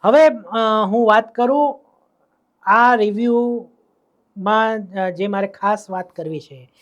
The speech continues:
જે મેં શરૂઆત કરી, ફિલ્મ સરળ છે, બધું સરળ છે, સરળતાથી જાય છે, બધું અચાનક પતી જાય છે, પણ એક હોસ્પિટલનો સિક્વન્સ છે. હું આનાથી વધુ કંઈ જ નહીં કહું.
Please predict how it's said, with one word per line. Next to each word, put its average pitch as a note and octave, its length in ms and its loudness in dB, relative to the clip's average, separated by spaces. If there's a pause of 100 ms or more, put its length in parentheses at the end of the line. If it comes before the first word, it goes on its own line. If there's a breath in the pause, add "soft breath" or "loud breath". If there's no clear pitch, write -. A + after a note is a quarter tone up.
(180)
જે F3+ 60 -6
મેં F#3+ 100 -4
શરૂઆત F#3 540 0
કરી, B2+ 280 -20 (880)
ફિલ્મ D4+ 160 0
સરળ C4+ 400 4
છે, C4+ 200 0
બધું A#3 280 0
સરળ A3+ 300 4
છે, A#3 240 0
સરળતાથી G3 540 -2
જાય F#3+ 320 2
છે, A3+ 220 -4
બધું F#3+ 240 -4
અચાનક F3+ 300 -6
પતી E3+ 340 -6
જાય A#3 180 4
છે, A#3 140 -2
પણ A3+ 480 2 (920)
એક A3 200 0
હોસ્પિટલનો F#3+ 840 -6
સિક્વન્સ D3 600 -18
છે. B2+ 40 -20
હું D#3+ 200 -12
આનાથી G#3+ 260 -4
વધુ G3+ 220 -4
કંઈ G#3 440 -2
જ G3 80 -8
નહીં D3+ 260 -12
કહું. C#3+ 240 -20